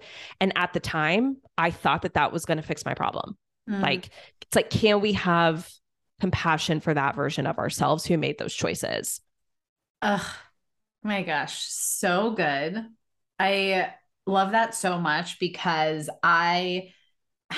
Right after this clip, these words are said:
Speaker 2: like, even just saying that, I think being able to speak it out loud is everything, right? 'Cause shame
Speaker 1: Mm-hmm.
Speaker 2: can't live in the dark, right? And, like, and
Speaker 1: Yeah.
Speaker 2: that just normalizes the things that you didn't know when you were going through the
Speaker 1: Yeah.
Speaker 2: experience. And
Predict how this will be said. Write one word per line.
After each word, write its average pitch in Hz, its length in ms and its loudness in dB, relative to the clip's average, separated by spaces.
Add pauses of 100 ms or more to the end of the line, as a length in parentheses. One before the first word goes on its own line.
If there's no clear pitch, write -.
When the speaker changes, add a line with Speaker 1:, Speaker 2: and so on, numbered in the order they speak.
(220)
Speaker 2:
like, 190 400 0
even 240 240 6
just 208 180 -2
saying 175 340 2
that, 151 280 2
I 156 80 -2
think 160 320 -8
being 180 160 2
able 185 140 0
to 175 60 0
speak 202 240 -4
it 233 80 4
out 190 200 4
loud 151 400 4
is 151 100 -4
everything, 147 560 -2
right? 147 240 0
'Cause 170 140 -4
shame 160 340 0
Speaker 1:
Mm-hmm. 127 180 -6 (120)
Speaker 2:
can't 151 180 -4
live 147 400 -2
in 156 200 -2
the 160 60 0
dark, 147 400 -2
right? 139 220 -2
And, 143 100 -4
like, 135 220 -8
and 170 100 -2
Speaker 1:
Yeah. 160 100 2
Speaker 2:
that 139 160 -2 (180)
just 165 200 -6
normalizes 165 1040 -2
the 170 80 -2
things 170 540 -4 (380)
that 165 120 0
you 170 140 -4
didn't 180 280 0
know 208 440 2 (260)
when 135 280 -2
you 151 100 -2
were 170 80 0
going 151 260 0
through 160 140 -4
the 269 60 2
Speaker 1:
Yeah. 349 140 2
Speaker 2:
experience. 208 720 -2 (300)
And 165 580 0